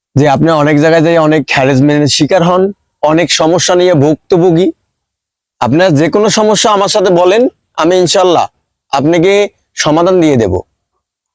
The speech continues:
ঠিক আছে? কোনো হ্যারাসমেন্টের শিকার হবেন না আর, ওকে? আমি যে কথাগুলো বললাম, এটা যদি গুলি মিস হয়,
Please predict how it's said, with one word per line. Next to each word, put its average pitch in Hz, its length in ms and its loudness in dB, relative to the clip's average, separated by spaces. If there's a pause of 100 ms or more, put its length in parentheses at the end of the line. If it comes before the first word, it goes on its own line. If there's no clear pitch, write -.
ঠিক 143 120 0
আছে? 175 220 -2 (540)
কোনো 202 140 0
হ্যারাসমেন্টের 180 540 0
শিকার 165 240 0
হবেন 139 300 0
না 98 80 -2
আর, 85 120 -8 (420)
ওকে? 135 240 -2 (1080)
আমি 151 220 0 (180)
যে 190 160 2
কথাগুলো 175 440 0
বললাম, 156 380 0 (920)
এটা 143 200 0
যদি 170 200 0
গুলি 180 320 2
মিস 190 260 0
হয়, 143 160 0